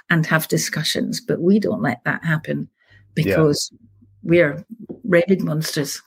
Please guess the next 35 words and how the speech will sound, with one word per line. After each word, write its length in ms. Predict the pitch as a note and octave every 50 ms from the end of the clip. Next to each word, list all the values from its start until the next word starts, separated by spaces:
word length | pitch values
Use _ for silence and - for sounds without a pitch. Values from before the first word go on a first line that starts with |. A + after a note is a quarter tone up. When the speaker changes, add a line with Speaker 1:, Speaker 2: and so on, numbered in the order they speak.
| _ _ _ _ _
Speaker 2:
Because 260 | - G2+ - A2 F#2
you 80 | G2+ G2+
complain 420 | - B2 G2+ - A#2 A2 A2 G#2
about 220 | G2 - G2 F#2+ F#2
what, 280 | E2+ G2+ G#2+ - -
uh, 160 | A2 A2 G#2+
people 300 | - - - G#2+ - G2+
wanting 220 | F#2 F#2+ F#2 - -
to 60 | -
punch 360 | _ - - G#2 G2 - -
you. 80 | F#2 D#2+ - _ _ _ _ _ _ _ _ _ _ _ -
Um, 640 | A#2 A#2+ B2 B2 B2 B2+ B2 A#2+ B2+ C3+ C3 - - - - _
uh, 440 | - C#3 C#3 C3+ C3+ C3 B2+ C#3+ - -
well, 420 | F3 F#3+ F#3 F#3 F#3+ F#3 F#3 - -
uh, 300 | E3 E3+ E3+ E3 E3+ F3 -
I 160 | F3 F#3+ G3+
have 240 | F#3+ G3 F3+ D#3+ -
some 160 | - C#3+ C3
information, 760 | A#2+ A2+ - - A2 A2 G#2+ G2+ F2+ - - A#2+ C3 C#3+ - _ _ -
uh, 320 | A#2+ A2 G#2 G#2+ G#2+ F#2+ F#2+ -
Speaker 1:
Okay. 100 | D3 F#3+
Speaker 2:
about 420 | A3 B2+ B2+ B2+ - - - - - - C3
an 100 | A#2+ A2+
associate 680 | A#2 A2+ - D3 B2+ G#2+ - - - A2 G#2+ G#2 - - - _
of 440 | - A2 G#2 G#2 G#2 G2+ G2 G2 - _ _
Sarah 380 | - - - A#2 G#2+ G#2+ G#2
Jane 320 | - - G#2+ G2+ G#2 G2 F#2+
Baker, 420 | - G#2+ G2 F#2+ F#2+ A2 C3 - - -
and 100 | A2 A2
I 120 | A2 A2+
also 360 | A#2 B2+ C3 A2+ - A#2+ G#2+
have, 400 | F#2+ A2+ A2+ A2 G#2+ G#2+ G#2 -
um, 400 | - G#2+ G#2 G#2+ G#2 G2+ G#2 G2+ - - - - - - - _ _
some 240 | - - B2 A2 G#2
proof 560 | - - C3+ B2+ A#2+ B2 B2 - - - -